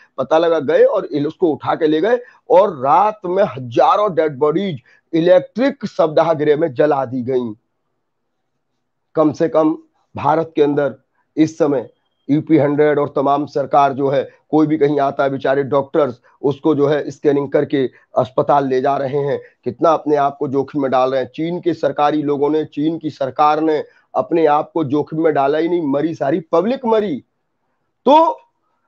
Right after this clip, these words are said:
ल-, मोबाइल ऐप किस लिए था? कोविड नाइनटीन लक्षण को ट्रैक करने हेतु कि अगर कोई लक्षण है तो आप उसमें बताइएगा।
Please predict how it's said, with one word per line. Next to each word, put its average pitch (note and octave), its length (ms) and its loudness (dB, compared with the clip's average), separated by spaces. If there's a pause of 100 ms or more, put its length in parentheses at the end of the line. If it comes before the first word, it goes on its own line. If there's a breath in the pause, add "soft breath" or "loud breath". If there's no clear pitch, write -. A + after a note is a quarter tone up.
(540)
ल-, D3+ 220 4 (160)
मोबाइल A3 400 4
ऐप A3+ 160 0
किस G3+ 180 -2
लिए G#3 140 4
था? G#3+ 240 0
कोविड F#3+ 360 4
नाइनटीन F3+ 260 0
लक्षण A#3 340 2
को C4 100 0
ट्रैक G#3+ 300 2
करने G#3 240 4
हेतु F#3+ 220 0
कि F#3+ 80 2
अगर F3 160 4
कोई F3+ 160 0
लक्षण D#3+ 340 -4
है G#3+ 80 0
तो E3 100 -2
आप E3 200 2
उसमें E3+ 220 -8
बताइएगा। F3 640 0